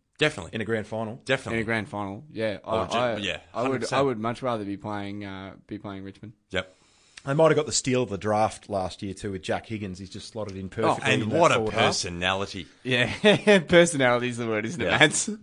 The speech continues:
Speaker 2: You win, you win a
Speaker 3: Love it.
Speaker 2: flag.
Speaker 1: He's a, he's a rare unit, as
Speaker 3: Yeah.
Speaker 1: Cochin called him.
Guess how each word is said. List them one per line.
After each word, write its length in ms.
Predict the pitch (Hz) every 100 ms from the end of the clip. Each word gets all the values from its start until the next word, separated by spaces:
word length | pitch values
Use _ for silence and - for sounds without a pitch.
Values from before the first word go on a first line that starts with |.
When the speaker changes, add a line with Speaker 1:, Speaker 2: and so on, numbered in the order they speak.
| - -
Speaker 2:
You 120 | 247 190
win, 160 | 196
you 120 | 170 175
win 140 | 208
a 20 |
Speaker 3:
Love 140 | 151 135
it. 20 |
Speaker 2:
flag. 280 | 135 127 127
Speaker 1:
He's 240 | 120 110
a, 180 | 113 104 117
he's 200 | 127 107
a 80 | 98
rare 380 | 82 104 101 98
unit, 520 | 78 90 82 76 -
as 160 | 98 110
Speaker 3:
Yeah. 80 | 107
Speaker 1:
Cochin 360 | 95 - 87
called 260 | 82 82 78
him. 140 | 80